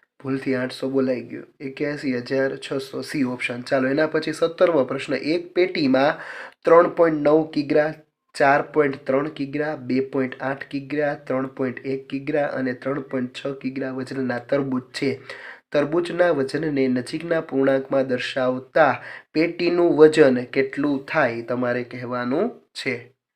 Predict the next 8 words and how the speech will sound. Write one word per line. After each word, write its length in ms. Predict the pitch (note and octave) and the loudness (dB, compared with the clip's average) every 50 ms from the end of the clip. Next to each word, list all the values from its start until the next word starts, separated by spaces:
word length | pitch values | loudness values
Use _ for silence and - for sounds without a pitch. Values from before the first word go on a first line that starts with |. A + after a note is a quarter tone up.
| _ _ _ _ _ _ _ - | _ _ _ _ _ _ _ -4
ચાલો, 220 | - D3+ C#3+ B2+ A#2+ | 0 2 2 2 2
તો 140 | A#2 C3+ C3+ D3 | 0 0 0 2
હવે 160 | D#3+ F#3 G#3 G3+ | 2 2 2 0
આપણે 400 | - - C3+ C3+ - D3+ D3 D3 | -2 -4 -4 -4 -2 -2 -2 -2
છે 180 | C#3+ E3 F#3 F3 C#3+ C3 C3+ C3+ - - - - _ - | -2 -2 0 0 0 0 -2 -4 -10 -16 -20 -20 _ -6
એ, 140 | C#3 D3+ D3+ D3+ C#3 | -4 -2 -2 -2 -4
અ, 380 | - - C3+ C3 C3 B2+ B2 | -4 -4 -4 -2 0 0 0
નજીક 580 | B2 B2 B2+ C3+ C3+ C3+ D#3 D#3 D#3+ D#3 - - | 0 2 2 2 2 2 2 0 0 0 -4 -10